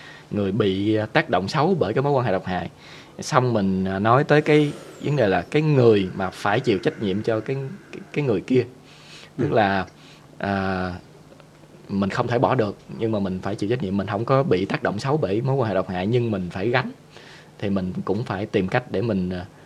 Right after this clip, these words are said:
Speaker 1: mình xử lý vấn đề đó. Rồi, với một góc độ,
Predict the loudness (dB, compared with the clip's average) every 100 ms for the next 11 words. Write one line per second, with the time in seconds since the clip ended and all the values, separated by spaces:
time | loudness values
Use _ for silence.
0 | -20 -20 -20 -10 -6 -4 -6 -4 0 2
1 | 2 4 2 2 0 -4 -12 -18 -10 0
2 | 2 2 -2 -14 -12 -10 2 8 8 8
3 | 6 6